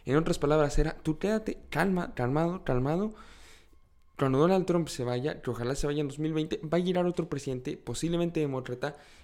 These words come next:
y él va a volver al acuerdo. Entonces tú calmado, nosotros no te quitamos sanciones". Pero ¿qué pasa? Irán depende muchísimo del petróleo, por lo tanto dependía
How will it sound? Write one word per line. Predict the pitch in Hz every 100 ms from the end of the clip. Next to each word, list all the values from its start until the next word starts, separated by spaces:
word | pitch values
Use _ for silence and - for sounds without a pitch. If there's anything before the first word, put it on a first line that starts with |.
| - -
y | 131 139
él | 147 151 127
va | 127 131 139 127
a | 123 127 135 - - - - -
volver | 127 123 117 120 117 -
al | 110
acuerdo. | 110 110 101 107
Entonces | 139 143 139
tú | 151
calmado, | 143 123 147 175 180
nosotros | 131 135 143 143
no | 139
te | 131
quitamos | 123 131 123 120
sanciones". | 113 139 123 - - -
Pero | 170 180
¿qué | 196
pasa? | 196 180 - - - - - _
Irán | 156 160 175 180
depende | 156 - 156 160
muchísimo | 143 127 165 160 151
del | 135
petróleo, | 120 117 120 113
por | 120
lo | 123
tanto | 143 151 165
dependía | 143 139 123 127 156